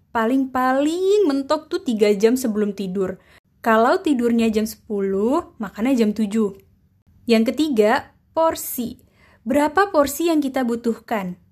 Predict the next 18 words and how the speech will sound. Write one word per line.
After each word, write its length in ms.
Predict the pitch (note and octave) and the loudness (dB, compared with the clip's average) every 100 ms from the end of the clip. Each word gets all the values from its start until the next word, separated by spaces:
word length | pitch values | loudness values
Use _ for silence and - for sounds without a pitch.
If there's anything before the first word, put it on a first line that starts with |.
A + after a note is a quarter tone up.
| _ | _
Nah, 380 | A3+ A#3 G#3+ G#3+ | -2 0 0 0
ini 240 | A#3 B3+ D4+ | 0 2 2
bisa 320 | C4 A3+ G#3+ | 2 2 2
juga 320 | G#3 F#3+ A3+ C4 | 0 -2 0 -2
pakai 260 | A#3 A3 | -2 -4
cara 400 | A3+ G3+ G3+ G3+ | -2 0 0 0
skala 320 | G#3 - G#3 | -2 -4 0
lapar 400 | G#3 G#3 - G#3+ | 0 -2 -2 -4
dan 220 | G3+ G#3+ A3 | -2 -2 0
kenyang 320 | A3+ G#3+ G#3+ | 0 2 0
yang 100 | G#3 | -2
tadi 260 | G#3+ G3+ G3+ | -2 -2 -2
aku 180 | G3 A3 | -4 -4
jelasin. 760 | G3 G3+ G3 - G3 G3+ D4 E4+ - - - | -4 -4 -6 -10 -4 0 0 -2 -12 -20 -4
Jadi, 520 | A3 A#3 E4+ G4 - _ _ | 0 2 2 -2 -6 _ _
jangan 320 | G#3+ A#3 B3 B3 | -2 0 0 -2
sampai 320 | A#3+ A3+ A#3+ | -2 -4 -4
kekurangan 720 | A#3 A#3+ A3+ G#3 G3 A3+ | -4 -2 -2 -2 -4 -4